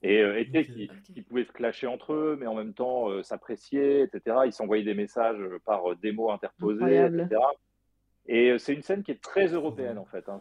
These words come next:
Speaker 1: C'est pas un truc qui est, qui a tellement existé aux États-Unis ou au Japon, où c'était, euh, euh, plus, euh, euh, une scène qui était, euh, euh, pro-, enfin, au Japon, c'était plus le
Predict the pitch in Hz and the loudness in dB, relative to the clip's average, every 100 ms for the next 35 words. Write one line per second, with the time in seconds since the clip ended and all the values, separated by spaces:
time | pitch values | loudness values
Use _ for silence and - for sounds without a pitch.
0 | - 98 - 139 131 120 98 135 - 113 | -8 -8 -2 0 0 -2 -4 -6 -4 -2
1 | 104 101 - _ _ 104 95 117 117 117 | 0 0 -6 _ _ -4 0 0 2 0
2 | 107 104 123 110 101 104 98 107 113 104 | -2 0 2 4 4 2 2 0 2 2
3 | 98 98 120 135 139 110 - - 98 92 | 4 2 0 0 0 -2 -4 2 4 4
4 | - - - 87 85 82 87 - 113 - | 0 -12 -10 -2 0 0 -2 -2 -4 2
5 | 98 92 - _ - - 78 73 73 87 | 6 6 4 _ -10 -6 -4 -2 -4 -4
6 | 92 - 113 107 107 98 - 101 98 90 | -8 0 4 4 2 -2 0 2 4 2
7 | 90 87 87 - _ - 95 - - 104 | -2 -2 -6 -8 _ -8 -8 -4 -2 -2
8 | 95 101 92 92 101 98 120 - - 123 | -2 -2 0 0 -2 -4 -6 -6 -8 -8
9 | - 113 120 | -4 -2 -2